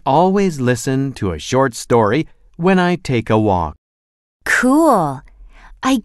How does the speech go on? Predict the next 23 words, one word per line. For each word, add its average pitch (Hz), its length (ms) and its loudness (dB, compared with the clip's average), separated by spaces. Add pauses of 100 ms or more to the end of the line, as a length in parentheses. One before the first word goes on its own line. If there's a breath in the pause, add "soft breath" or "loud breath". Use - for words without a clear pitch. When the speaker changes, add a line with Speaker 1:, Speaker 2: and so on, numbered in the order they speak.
Speaker 2:
guess 311 380 -4
I 330 240 0
could 277 320 0
try 190 320 0
listening 175 560 -2
to - 120 -8 (100)
audiobooks 165 960 -2
while 185 380 0
I 170 140 0
do 202 280 -2
chores. 208 840 -2 (760)
Speaker 1:
I'm 123 280 2
sure 131 420 2
you'll 117 320 2
enjoy 120 560 2
listening 123 680 0
to 104 240 -2
books 120 580 -2
while 92 340 -2
dealing 131 580 0
with 113 200 0
other 110 280 0
stuff. 110 460 -2